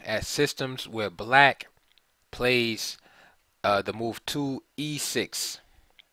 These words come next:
And the position, um, is similar to French defenses, where, where black will,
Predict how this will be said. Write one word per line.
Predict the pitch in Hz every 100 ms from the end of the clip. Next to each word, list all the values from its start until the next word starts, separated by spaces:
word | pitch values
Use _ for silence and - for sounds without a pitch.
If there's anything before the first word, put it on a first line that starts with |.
| -
And | 110 113 110 104 - - - - - _ _ _ _ _ _ _ _ _ -
the | 120
position, | - 123 123 190 - 202 196 185 175 -
um, | - 139 135 127 123 _ _ -
is | 117
similar | - 156 165 156 147
to | - 151 131 117
French | - 143 135
defenses, | - 113 135 120 - 98 92
where, | 117 113 107 -
where | 110 101
black | 110 127 131 123 -
will, | 110 117 113 110